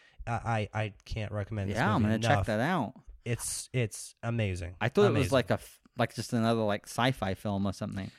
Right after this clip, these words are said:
Speaker 1: No, it's, uh, well, no, it's sci, sci
Speaker 2: This
Speaker 1: fact.
Speaker 2: is the real thing. Yeah.
Speaker 1: <laughs>
Speaker 2: All right, man. All right. Next on my list, um, Free Solo.
Speaker 1: Oh.
Speaker 2: So I saw that this year.
Speaker 1: Okay.
Speaker 2: Um,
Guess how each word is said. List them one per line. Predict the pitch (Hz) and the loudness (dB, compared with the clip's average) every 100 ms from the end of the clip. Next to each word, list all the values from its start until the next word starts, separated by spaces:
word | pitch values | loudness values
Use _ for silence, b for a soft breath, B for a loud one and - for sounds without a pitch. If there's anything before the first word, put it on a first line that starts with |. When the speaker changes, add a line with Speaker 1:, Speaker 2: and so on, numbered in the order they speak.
| b b b b b - | b b b b b -6
Speaker 1:
No, | 143 160 175 | 2 2 4
it's, | 160 156 - | 4 2 0
uh, | 165 156 165 | 2 2 4
well, | 160 147 143 - _ | 4 4 0 -8 _
no, | 156 143 | 0 2
it's | 139 | 2
sci, | - - 143 135 135 131 | -4 0 2 4 2 0
sci | - 147 131 | -2 0 2
Speaker 2:
This | 127 | 2
Speaker 1:
fact. | 131 | 2
Speaker 2:
is | 127 - - | 2 -2 0
the | - | 4
real | 123 127 123 | 8 8 8
thing. | - 139 113 107 | 6 6 8 8
Yeah. | 127 113 - 147 | 8 6 4 2
Speaker 1:
<laughs> | - | 4
Speaker 2:
All | 214 165 | 10 10
right, | 214 143 | 10 8
man. | 139 147 131 B B - | 6 4 2 B B 8
All | |
right. | 180 131 | 8 10
Next | 131 175 - | 6 4 2
on | 185 180 | 4 6
my | 165 156 | 6 6
list, | 143 135 - - - - _ | 8 6 4 -6 -16 -20 _
um, | 123 120 117 - - | 4 4 4 -2 -12
Free | - 127 123 | 0 6 6
Solo. | - 104 98 104 - _ _ _ - _ | 6 2 0 -4 -12 _ _ _ -20 _
Speaker 1:
Oh. | 120 151 180 170 160 | 0 4 4 4 6
Speaker 2:
So | 139 | 8
I | 131 | 8
saw | - 160 | 12 12
that | 147 143 | 10 8
this | 147 - | 4 6
year. | 131 120 120 120 113 - | 8 8 8 4 0 -4
Speaker 1:
Okay. | 127 143 120 | -4 -2 0
Speaker 2:
Um, | 123 120 120 120 | 6 6 8 4